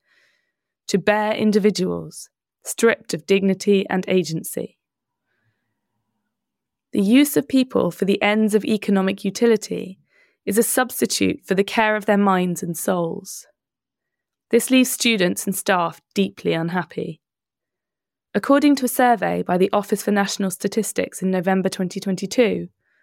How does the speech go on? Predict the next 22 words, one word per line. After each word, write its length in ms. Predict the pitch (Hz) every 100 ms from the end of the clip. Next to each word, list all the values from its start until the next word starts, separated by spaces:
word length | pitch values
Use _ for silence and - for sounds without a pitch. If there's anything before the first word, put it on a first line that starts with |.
| _ _ _
Forty-five 580 | - 262 - 240 233 214
percent 360 | 214 214 202
of 40 | 202
students 600 | - 214 202 165 - -
reported 420 | 175 202 202 165
that 140 | 170
their 100 | -
mental 320 | 180 190 185 196
health 300 | 160 185 -
had 100 | 165
become 300 | - 190 180
slightly 600 | - 202 202 - 175 -
or 100 | 180
much 460 | 180 196 202 - 190
worse 360 | 185 160 151
since 240 | - - -
the 120 | 165
start 360 | - 180 170
of 60 | 165
the 80 | 180
autumn 380 | 175 165 - 170
term, 380 | 196 180 170